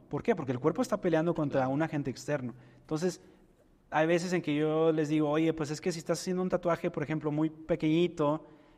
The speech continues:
Speaker 1: eh, tienes que considerar que la tinta se expande". ¿Por qué? Porque la piel pierde elasticidad, pierde líquido, pierde elastina, pierde, eh, colágeno. Entonces, eso va a afectar a tu tatuaje.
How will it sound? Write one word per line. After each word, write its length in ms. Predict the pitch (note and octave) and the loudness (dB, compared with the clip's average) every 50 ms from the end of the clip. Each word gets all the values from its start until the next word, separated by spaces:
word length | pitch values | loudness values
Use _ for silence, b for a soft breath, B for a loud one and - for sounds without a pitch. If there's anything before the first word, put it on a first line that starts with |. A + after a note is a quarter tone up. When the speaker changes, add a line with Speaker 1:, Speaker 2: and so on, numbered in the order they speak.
| B B | B B
Speaker 1:
eh, 400 | - B2+ C3 C3 C3+ C#3 C3+ C3 A2 | -6 -4 -2 -2 -2 -2 -2 -2 -2
tienes 180 | B2 D3 C#3+ - | -2 -4 -2 -2
que 100 | F3+ E3 | -4 0
considerar 600 | F3 E3+ D3 C3+ C3+ B2 A#2+ A#2+ C3 D3 - - | 0 0 2 2 2 2 4 2 2 0 -4 -8
que 520 | - C#3 B2+ B2 A#2 A#2 G2+ D2 C#2 D#2 | -6 -2 -2 0 -2 -2 -4 -6 -8 -6
la 160 | A2+ B2 A#2+ - | -6 -6 -6 -2
tinta 300 | C3+ C3+ B2+ - G3+ F#3 | -2 -2 0 0 -2 -2
se 100 | - C3+ | -2 -4
expande". 640 | - - - - A#2+ C#3 F3 G3 F3+ C3+ G#2 G2 - - b b b b b b b _ | -6 -8 -8 -4 -2 0 0 0 -2 -2 -4 -8 -14 -20 b b b b b b b _
¿Por 200 | _ C#3+ C#3+ C3+ | _ -4 -2 0
qué? 160 | - F#3+ F#3+ D#3+ | 2 2 2 2
Porque 260 | D3+ C3 - - A#2+ | 0 -4 -2 -2 -2
la 200 | A#2 A2+ A2+ - | -2 -2 -4 -4
piel 240 | - A#2 A#2 B2 C3 | -4 -2 -2 -2 -2
pierde 300 | B2+ C#3+ C3 B2 B2 C3 | 0 0 0 2 2 0
elasticidad, 840 | B2 A2+ A2 A#2+ - A#2 A#2 - B2 B2+ C3+ C#3+ E3 F3 E3+ - - | 0 -2 -4 -4 -8 -8 -4 -2 0 0 2 2 2 0 -2 -6 -4
pierde 640 | - C3 B2+ B2 B2 A2+ B2+ B2 B2 B2 A#2+ A#2 B2 | 0 0 2 2 2 0 0 -2 -2 -2 -2 -4 -4
líquido, 640 | A#2 B2+ D3 B2+ - - D#3+ D3+ D#3 D#3 D#3 D#3 D#3 | -4 -6 -8 -8 -6 -2 0 2 4 4 2 0 0
pierde 260 | - C3+ B2+ A#2+ B2 | 0 0 0 0 0
elastina, 640 | A#2+ A2+ A2 - - D#3 D#3 D#3 D#3 D#3 D#3 D3+ D3 - | -2 -2 -4 -2 0 2 2 2 2 2 0 -2 -4 -2
pierde, 600 | - B2+ B2+ B2 A#2+ A#2+ B2 B2+ B2 B2+ B2 B B B B B B B | -2 0 0 0 0 0 0 -2 -2 -4 -6 B B B B B B B
eh, 240 | - B2+ B2+ B2 A#2+ B2 | -6 -4 -2 -2 -4 -4
colágeno. 640 | A#2 A#2+ C#3 D#3 E3+ E3+ - F3 D#3+ D#3 D#3+ D#3+ D#3+ B B B | -4 -2 0 0 -2 -2 -4 -2 -2 0 -2 -2 -4 B B B
Entonces, 300 | - - D3+ D#3 F3 - - | -8 -6 -4 -4 -4 -4 -4
eso 260 | D#3+ C3+ - - F3 | -4 -4 -2 -2 2
va 80 | E3+ E3+ | 2 2
a 20 | |
afectar 340 | D#3+ F3+ E3+ - - D3 C3+ | 2 2 -2 0 0 0 0
a 40 | B2+ | 0
tu 80 | A#2 A#2 | -4 -6
tatuaje. 480 | - A2+ - - D#3 F3+ F3 - C3 | -6 -4 0 2 2 2 0 -2 -8